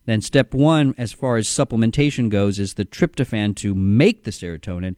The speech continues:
Once she starts making it, now we gotta protect it, and that's the saffron. And that's about, um, oh, shoot, hundred twenty-five, hundred fifty milligrams. Um,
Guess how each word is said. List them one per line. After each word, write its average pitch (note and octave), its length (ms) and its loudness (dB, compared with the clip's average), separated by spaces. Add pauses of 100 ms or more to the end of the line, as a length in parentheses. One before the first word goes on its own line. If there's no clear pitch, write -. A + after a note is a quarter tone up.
(320)
Once C#3+ 260 2
she - 140 -4
starts E3 340 0
making E3+ 380 2
it, C3 80 -4
now B2 140 -2
we C3 80 0
gotta A#2+ 180 0
protect - 580 -6
it, A#2+ 140 -2
and A2+ 160 0
that's A2 220 -2
the G#2+ 120 -4
saffron. - 720 -8 (760)
And G2+ 140 0
that's A2 220 -2
about, G#2+ 560 -2
um, F2+ 420 -2 (880)
oh, G#2 140 -6
shoot, - 500 -10 (920)
hundred C3 280 2
twenty-five, B2+ 1080 -2
hundred A#2 200 -6
fifty B2 260 -2
milligrams. A2+ 880 0
Um, F#2 540 -4